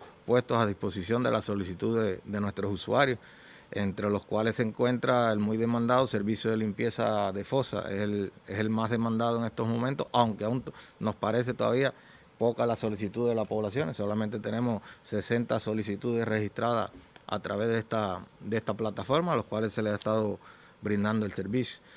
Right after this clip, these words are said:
Tenemos también la solicitud de, de instalación de acometidas en, en la vivienda o en cualquier, eh, empresa estatal. Tenemos la, la, la solicitud también de entronque de alcantarillado, conectar a, al alcantarillado.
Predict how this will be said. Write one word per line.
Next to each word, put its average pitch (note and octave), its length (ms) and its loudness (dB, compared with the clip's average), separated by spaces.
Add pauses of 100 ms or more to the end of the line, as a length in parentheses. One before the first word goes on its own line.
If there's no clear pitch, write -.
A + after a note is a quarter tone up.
(220)
Tenemos A2+ 380 0
también B2 340 0
la B2+ 80 2
solicitud A2+ 760 0
de, A2 420 2
de G#2 600 0
instalación G#2+ 580 0
de B2 60 4
acometidas A2+ 640 0 (260)
en, G2 600 -4
en G2 120 -4
la G2+ 120 -2
vivienda B2 540 0
o A#2+ 120 0
en G#2+ 120 0
cualquier, G#2 600 2 (440)
eh, F#2 580 0
empresa G#2 960 0
estatal. G2 560 -2 (920)
Tenemos A#2 420 2
la, A2 460 4
la, G2+ 720 0 (460)
la G#2+ 160 -2
solicitud G#2+ 460 -2
también B2+ 320 0
de B2 80 2
entronque A#2 340 0
de A#2 80 2
alcantarillado, A2 680 0
conectar A2+ 440 -2
a, A2 240 2
al G2+ 200 -4
alcantarillado. G#2 880 -2